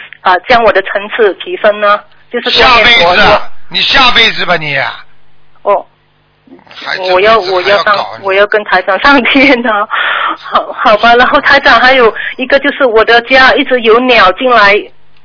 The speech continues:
Speaker 1: 我家是不是有什么好还是不好的？
Speaker 2: 没有关系，你们家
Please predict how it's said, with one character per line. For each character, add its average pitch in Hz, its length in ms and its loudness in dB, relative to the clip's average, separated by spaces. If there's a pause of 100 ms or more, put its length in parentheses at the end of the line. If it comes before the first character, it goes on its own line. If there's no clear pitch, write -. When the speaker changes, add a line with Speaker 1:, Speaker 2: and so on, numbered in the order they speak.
(160)
Speaker 1:
我 202 200 4
家 240 220 2 (120)
是 269 140 -6
不 269 80 -4
是 247 200 -4
有 208 120 0
什 220 140 -2
么 196 200 2
好 185 220 2
还 185 60 0
是 180 120 -6
不 240 120 -2
好 170 220 2
的？ 175 220 0 (680)
Speaker 2:
没 185 240 0
有 208 140 2
关 202 240 2
系， 180 120 -2
你 185 100 -2
们 190 140 -4
家 208 340 0